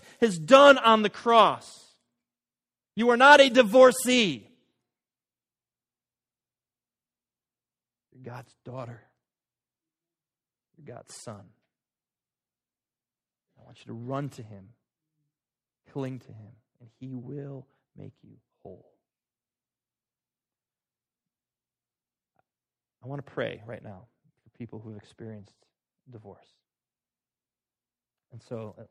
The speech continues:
let's just, just take a minute. God, you know the brokenness that people experience.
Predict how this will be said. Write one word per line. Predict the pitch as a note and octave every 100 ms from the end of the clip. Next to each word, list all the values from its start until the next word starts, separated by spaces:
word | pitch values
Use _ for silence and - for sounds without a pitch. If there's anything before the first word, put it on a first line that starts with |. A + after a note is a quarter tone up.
| -
let's | A2+ -
just, | A2+
just | A#2
take | - -
a |
minute. | G#2+ G2 _ _ _ _ _ B2
God, | C3 B2 A2+ A#2 _ _ _ _ _ _ _ _ _ _ _ _ _ _ _ _ _ _ _ _ _ _ _ _ _ _ _ _ _ _
you | C3+ D3
know | D3
the | B2
brokenness | A#2 A#2+ C#3 C#3+ B2+ A2+ G#2+ _ _ _ _ _ _ _ _ _ _ _ _ _ _ _
that | A2
people | _ A#2 A2+
experience. | A2 - A#2+ A2 G2